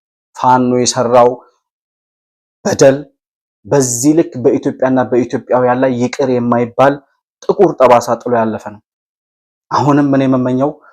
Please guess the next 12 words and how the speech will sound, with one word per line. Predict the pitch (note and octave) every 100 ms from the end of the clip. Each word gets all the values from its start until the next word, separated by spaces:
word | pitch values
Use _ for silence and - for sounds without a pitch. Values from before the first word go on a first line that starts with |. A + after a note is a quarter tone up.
| _ -
ሁሉም | C3 C#3
ኢትዮጵያዊ | C3+ C3+ A#2 A#2+ B2+
እንደሚፈልገው | B2+ B2+ B2 B2+ B2 B2+ D#3 - _ -
ያቺ | F#3 F3+ - C3 A#2+ A#2+
አርማ | B2+ B2+ B2
የሌላት | A2+ A#2+ A#2 A2 A2+ _ _ -
አባቶቻችን | B2 A#2+ B2 B2 A#2+ A#2 B2
ዋጋ | A2+ A2+
የከፈሉላት | A2+ A2+ A2+ A2+ A2 G#2 G2+ _ _ _
አድዋ | A#2+ C3 C3
ላይ | C3 B2
የተውለበለበችው | A#2+ A#2+ A#2 A#2 A2 A2 - A2